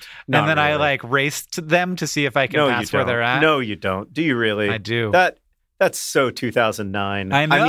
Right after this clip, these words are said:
Speaker 1: I,
Speaker 2: know.
Speaker 1: I remember doing that, but you cannot do that as a,
Speaker 2: <laughs>
Speaker 1: as a full-grown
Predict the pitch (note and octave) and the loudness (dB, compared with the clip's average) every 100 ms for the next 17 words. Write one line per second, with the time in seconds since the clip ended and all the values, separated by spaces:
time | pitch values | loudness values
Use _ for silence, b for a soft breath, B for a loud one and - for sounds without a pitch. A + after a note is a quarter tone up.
0 | - - D3+ - D#3 D#3+ C#3 E3 G#3+ E3 | 4 2 0 2 2 2 2 2 2 0
1 | B2+ G3 D3+ G#2 G2+ - B2+ C3 B2 E3 | 0 0 0 -2 -2 -4 -10 -10 -2 0
2 | D#3 C3 G#2+ A2+ G#2+ G2+ G2 - A2 C3+ | 2 2 0 -4 -2 0 0 -2 -2 -2
3 | A2 A2+ - A2 G2+ A2 G#2 G2+ G2 | -4 -6 -6 -6 -2 -2 -2 -2 -6